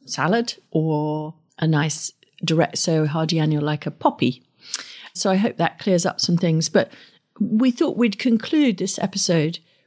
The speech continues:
with just going through the things that are absolute stalwarts that you really are guaranteed to succeed with, that germinate quickly, that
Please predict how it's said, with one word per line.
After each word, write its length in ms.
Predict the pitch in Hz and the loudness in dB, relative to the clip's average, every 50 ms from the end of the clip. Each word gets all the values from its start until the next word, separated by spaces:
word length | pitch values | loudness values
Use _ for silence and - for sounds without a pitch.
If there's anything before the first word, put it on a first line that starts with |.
| _ _ _ | _ _ _
with 260 | 233 240 226 233 - | 4 4 4 2 0
just 460 | - - 339 - - - - - - - | -4 -2 0 0 0 -2 -4 -4 -2 0
going 260 | 240 233 233 226 220 | 2 2 2 2 0
through 640 | 208 - - 220 220 208 202 196 190 185 180 180 | -2 -4 -2 0 2 2 2 2 2 0 0 0
the 160 | 165 180 185 | 2 0 0
things 500 | 180 - - 196 185 185 175 175 165 - | 0 0 0 2 2 2 2 0 -2 -2
that 380 | - - - - - - - - _ _ _ _ _ _ _ _ - - | 0 0 0 0 -2 -6 -8 -10 _ _ _ _ _ _ _ _ -6 -2
are 340 | 185 180 175 170 - - _ - | 0 0 0 -2 -2 -6 _ -2
absolute 800 | - 208 - - _ - - - - 220 214 208 202 170 - - | 0 0 0 0 _ -6 -4 -2 0 2 2 2 2 2 0 -2
stalwarts 1200 | - - - - - 247 240 220 196 180 151 135 139 143 - 156 - - - - - - - - _ _ _ _ _ _ 185 | -2 -4 -4 -6 -2 0 0 2 0 0 -2 -4 -4 -4 -2 -2 -2 -2 -2 -2 -4 -4 -6 -10 _ _ _ _ _ _ -8
that 360 | 165 175 185 170 113 - - _ | -4 -2 0 0 0 -2 -4 _
you 280 | - 180 180 180 180 175 | 0 2 2 2 2 0
really 1040 | 170 175 180 190 196 214 208 196 190 180 180 180 175 175 175 175 170 170 - - _ | -2 -2 -4 -4 -2 0 2 2 2 0 0 -2 0 0 0 0 0 -2 -4 -6 _
are 140 | - 175 170 | -2 -2 -2
guaranteed 680 | 170 - 180 165 170 170 160 165 - - 156 156 156 156 | 0 0 0 0 0 0 0 -2 -2 0 0 0 0 0
to 80 | - - | -2 -2
succeed 580 | - - - - - - - 180 165 147 143 | -2 -2 -4 -4 -2 0 2 2 2 2 0
with, 220 | - 147 139 139 - | 0 -2 -4 -4 -4
that 200 | - - - 180 | -6 -8 -8 -6
germinate 640 | - - 233 240 233 233 233 226 220 220 220 - - | -4 0 0 2 2 2 0 0 0 -2 -4 -4 -6
quickly, 720 | - - 190 - - - - 202 196 190 190 190 190 190 - - - - - _ _ _ - | -4 -4 -4 -4 -4 -4 -2 0 2 2 2 2 0 -4 -8 -18 -20 -20 -20 _ _ _ 0
that 280 | 190 - - - _ | 0 0 0 -2 _